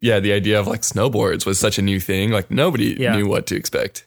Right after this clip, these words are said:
Speaker 1: And it was just a huge miscalculation. And Jake Burton, he, he, like, he, like,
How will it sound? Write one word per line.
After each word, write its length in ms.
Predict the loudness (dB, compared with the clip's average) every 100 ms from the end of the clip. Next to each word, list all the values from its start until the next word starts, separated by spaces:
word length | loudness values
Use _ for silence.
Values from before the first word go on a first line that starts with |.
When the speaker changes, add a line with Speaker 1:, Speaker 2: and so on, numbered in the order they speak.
| _ _ _ _ _ _ 0
Speaker 1:
And 100 | 2
it 40 |
was 100 | 2
just 160 | 0 -2
a 40 |
huge 380 | 0 2 2 2
miscalculation. 1080 | 0 2 0 0 0 0 0 0 0 -2 -2
And 140 | 0
Jake 220 | 2 2
Burton, 260 | 2 2 2
he, 220 | 0 0
he, 180 | 0 2
like, 220 | 2 0 -8 _ _ _ _ _ _ _ _ _ _ _ _ _ _ _ -20 -18 -4
he, 180 | 0
like, 300 | 2 2 -2